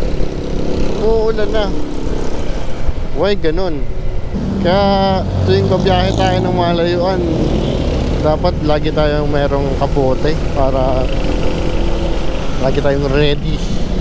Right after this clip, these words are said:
at hindi tayo napupuyog ng, ah, ulan. Kaso, basa din naman sapatos natin, no? Pero at least, hindi basa yung katawan natin. Malapit na rin tayo sa Antipolo.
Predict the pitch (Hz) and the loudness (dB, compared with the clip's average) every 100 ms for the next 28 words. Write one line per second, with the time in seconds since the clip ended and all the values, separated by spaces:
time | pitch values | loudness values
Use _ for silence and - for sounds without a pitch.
0 | - - - - - 147 147 147 143 147 | 0 0 0 0 0 2 0 0 0 0
1 | 143 135 143 135 139 131 139 135 135 - | 0 0 0 2 0 0 0 0 0 0
2 | 127 123 - - - 151 139 135 123 117 | 0 0 0 -2 0 0 0 0 0 0
3 | - - 175 151 143 175 196 160 147 139 | 0 0 0 -2 0 0 0 0 0 0
4 | 147 151 151 151 - 160 156 143 165 165 | 0 0 0 0 0 0 0 0 0 0
5 | - - - - - - - - - - | 0 0 -2 -2 -2 -2 -2 -2 -2 0
6 | 175 196 - - 185 180 180 170 170 160 | 0 0 0 0 0 2 2 2 2 0
7 | 151 147 143 139 123 120 123 113 - - | 0 0 0 0 0 -2 -2 0 0 -2
8 | - 147 170 180 190 202 202 196 202 202 | 0 0 0 -2 -4 -2 -2 0 0 0
9 | 208 190 190 185 180 180 185 175 160 156 | 0 0 -2 0 0 0 2 0 0 0